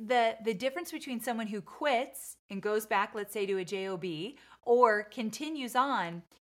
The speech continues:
is that, that idea of resourcefulness. How can I fix this? How can I make this work? I'm not a huge proponent of the hustle mentality. However,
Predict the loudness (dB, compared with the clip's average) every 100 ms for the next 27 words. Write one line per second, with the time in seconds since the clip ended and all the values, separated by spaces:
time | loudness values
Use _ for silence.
0 | _ 0 2 2 2 2 2 4 4 4
1 | -2 -2 0 0 0 0 -2 -2 -6 -4
2 | -2 -4 -4 -6 -6 -8 -12 -16 -20 _
3 | 0 4 6 4 -2 -2 0 -2 -4 -6
4 | -6 -6 -6 -6 0 2 2 -4 -4 -6
5 | -8 -8 -8 -4 -4 -4 -16 -20 -2 0
6 | 2 4 4 2 -2 -4 -8 -6 -6 -4
7 | -4 -4 -6 -8 -4 -6 -4 -4 -2 -4
8 | -6 -6 -4 -2 -2 -2 -4 -8 -12 -20
9 | -10 2 6 6 6 2